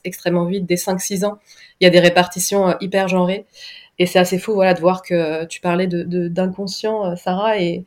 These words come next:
je pense que la, enfin, la plus grande partie de ces comportements, même, même nous, qu'on a, même en étant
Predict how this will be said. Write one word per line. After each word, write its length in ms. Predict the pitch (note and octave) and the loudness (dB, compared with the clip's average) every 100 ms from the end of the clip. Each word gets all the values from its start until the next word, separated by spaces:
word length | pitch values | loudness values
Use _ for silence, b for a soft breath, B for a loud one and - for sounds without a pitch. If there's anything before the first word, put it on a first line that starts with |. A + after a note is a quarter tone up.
| B B B | B B B
je 80 | - | 0
pense 160 | G#3+ G#3 | 2 2
que 80 | - | 2
la, 100 | F3+ | 2
enfin, 160 | F3+ | 2
la 120 | E3+ | 2
plus 280 | E3+ - - | 0 -8 -4
grande 220 | G3+ G3+ | 2 2
partie 240 | G3 F3+ G3+ | 2 0 -4
de 40 | |
ces 120 | F#3+ | -4
comportements, 500 | F#3 F3 F3 F3+ G3 | -2 0 -2 -2 0
même, 360 | G3 F#3+ F#3+ E3+ | 2 2 2 2
même 160 | F3+ F3+ | 2 2
nous, 120 | A#3 | 0
qu'on 180 | B3+ F3+ | 0 -2
a, 100 | D#3+ D#3+ - _ | -2 -4 -10 _
même 240 | G3 G#3 G#3 | 0 2 4
en 120 | F#3+ | 2
étant 360 | F#3 G#3 F#3+ | 0 0 -2